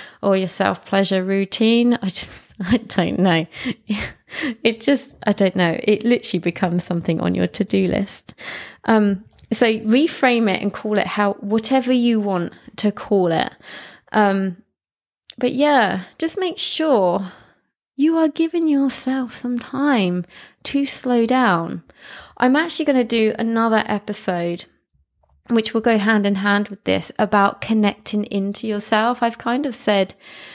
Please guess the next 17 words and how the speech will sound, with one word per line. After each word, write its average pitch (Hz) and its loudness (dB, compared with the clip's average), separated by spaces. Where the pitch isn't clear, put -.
things 220 2
now 202 4
about, 180 2
uh, 185 2
society 190 2
and 185 0
how 180 -2
we're 175 0
brought 185 -2
up 170 0
and 165 -8
how 185 -4
we 180 -4
think 180 -4
about 175 -2
self-pleasure 185 -2
sometimes. 180 -8